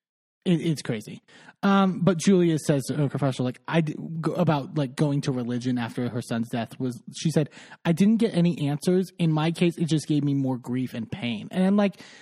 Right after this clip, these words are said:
I underst-, like, like, that's valid. And I think that's an important thing to sort of tell people, 'cause you can get good stuff from it, like, from any religion for the most part. Like, you know, there's, but there's also,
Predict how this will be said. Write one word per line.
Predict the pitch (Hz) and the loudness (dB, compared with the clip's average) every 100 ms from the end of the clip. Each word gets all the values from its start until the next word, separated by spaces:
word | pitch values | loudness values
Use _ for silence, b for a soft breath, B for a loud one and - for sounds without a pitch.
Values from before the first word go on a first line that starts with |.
| B _ - | B _ 0
I | 226 | 2
underst-, | 262 294 - 226 | 2 0 0 0
like, | 233 180 | 0 2
like, | 233 | 0
that's | 226 262 - - | 4 2 0 -6
valid. | 170 190 262 147 123 | 0 2 2 0 0
And | 156 | 0
I | |
think | 175 208 | 2 2
that's | 196 - | 2 -2
an | |
important | 160 180 190 170 | -4 0 0 0
thing | 180 | -2
to | 147 131 | -2 -4
sort | - 143 | -2 -4
of | |
tell | 117 147 143 | -2 -4 -2
people, | 143 139 123 | -4 -4 -6
'cause | - 165 - 147 B | -4 -6 -8 -10 B
you | 226 | 2
can | - 277 311 | 4 2 4
get | 226 170 | 2 2
good | 190 185 | 0 2
stuff | 202 202 - | -2 -2 0
from | 202 220 | 0 2
it, | 143 113 - | 0 -2 -2
like, | 175 - | -2 -2
from | - - 170 | -8 -4 0
any | 190 196 | 2 2
religion | 156 139 139 135 | 2 0 -2 -4
for | 127 | -4
the | 123 | -2
most | 123 143 | -2 -4
part. | - 113 120 | -4 -4 -2
Like, | 156 147 - B B B - | -2 -2 -6 B B B -16
you | 170 160 - 196 165 | -14 -12 0 2 2
know, | 131 131 - | 2 -4 -2
there's, | 170 165 135 - - - _ - | 2 2 0 -8 -14 -16 _ 0
but | - 196 | 2 4
there's | 165 185 | 4 2
also, | 165 180 185 - | 2 -2 -2 -8